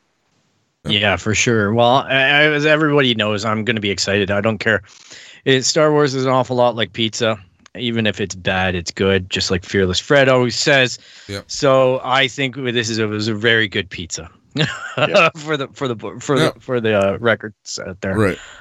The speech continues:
Speaker 2: Um, it's definitely something I'm looking forward to. Carl, I want you to tell people about your great brewery and about your products that you're offering and where they can get them.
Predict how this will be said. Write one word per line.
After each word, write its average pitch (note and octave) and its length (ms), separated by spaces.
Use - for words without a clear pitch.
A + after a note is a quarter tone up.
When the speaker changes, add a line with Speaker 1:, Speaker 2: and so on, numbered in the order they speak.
Speaker 2:
Um, G2 480
it's A2+ 220
definitely G#2+ 640
something C3 320
I'm A#2 120
looking A#2+ 240
forward A2 300
to. A2 140
Carl, D#3+ 420
I F3 120
want G3+ 260
you C#3+ 220
to C3 80
tell A#2 220
people G2 480
about B2 380
your A2+ 160
great C3+ 500
brewery G#2+ 600
and A#2 140
about B2 240
your A#2 100
products A2 640
that A2+ 180
you're G#2 240
offering G#2 520
and G2+ 160
where C3+ 160
they D#3+ 100
can B2 160
get G#2 240
them. E2 200